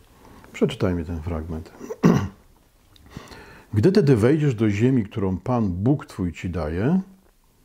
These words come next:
nie naucz się czynić obrzydliwości tych ludów. Niech nie znajdzie się u Ciebie taki, który przeprowadza swego syna czy swoją córkę przez ogień, ani wróżbita,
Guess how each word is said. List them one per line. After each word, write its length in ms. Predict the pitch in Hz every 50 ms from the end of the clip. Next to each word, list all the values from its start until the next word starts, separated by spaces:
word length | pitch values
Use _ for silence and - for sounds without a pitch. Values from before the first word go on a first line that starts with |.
| _ _ _ - - - - _ -
nie 200 | 113 123 135 135
naucz 400 | 131 135 151 175 190 175 - -
się 260 | - - 131 110 104
czynić 440 | - - - 135 143 147 147 135 -
obrzydliwości 1080 | - - 135 135 127 117 120 127 117 98 95 98 95 90 113 131 123 - - - 120
tych 280 | - - 131 120 104 107
ludów. 760 | 117 123 139 151 143 104 82 90 85 98 107 - - - - - _ _ _ _ _ _ _ _ _ _ _ _ _ _ - _ _ _ - 110
Niech 380 | 101 107 113 120 120 117 123
nie 180 | 131 127 123 117
znajdzie 420 | 101 113 123 143 175 190 180 170
się 160 | 151 - 139
u 100 | 123 120
Ciebie 440 | 117 - - 135 117 117 120 117 113 - - - _ _ _ _ _ _ -
taki, 460 | - 90 87 90 - - 123 139 143
który 340 | - - - 117 104 104 104
przeprowadza 840 | - - - - 123 120 - 120 117 110 98 117 113 110 92 98 95
swego 400 | 95 - - 107 98 95 98 95
syna 380 | - - - 123 110 98 92 90
czy 180 | - - 95
swoją 340 | - - - 104 101 98 95
córkę 420 | 95 - 123 113 101 - - 98
przez 240 | - - - 95 101
ogień, 580 | - 82 85 80 80 87 92 107 135 143 147 147 147 - _ - - - - - - - -
ani 280 | - - 113 151 180 180
wróżbita, 840 | 143 156 160 175 175 135 107 87 87 87 - - 98 98 117 135 135